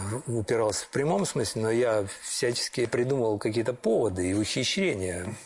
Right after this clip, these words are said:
уйти от этой ответственности. Вот. Так что, э, конечно, это,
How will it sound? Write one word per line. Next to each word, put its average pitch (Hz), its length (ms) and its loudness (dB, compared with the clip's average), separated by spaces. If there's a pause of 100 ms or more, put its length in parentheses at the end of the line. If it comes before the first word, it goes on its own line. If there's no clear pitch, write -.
уйти 120 400 0
от 110 280 0
этой 110 240 2
ответственности. 104 840 -2 (760)
Вот. 104 500 0 (920)
Так 127 260 0
что, 131 480 2
э, 113 380 2
конечно, 110 680 0 (1040)
это, 107 580 0